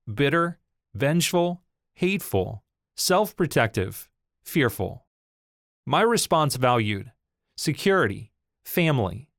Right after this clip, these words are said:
my mother, emotional safety,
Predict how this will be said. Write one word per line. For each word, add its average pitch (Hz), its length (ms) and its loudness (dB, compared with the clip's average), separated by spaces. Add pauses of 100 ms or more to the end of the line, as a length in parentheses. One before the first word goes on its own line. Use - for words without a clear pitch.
(200)
my 123 140 0
mother, 135 520 2 (340)
emotional 175 580 2
safety, 127 640 -4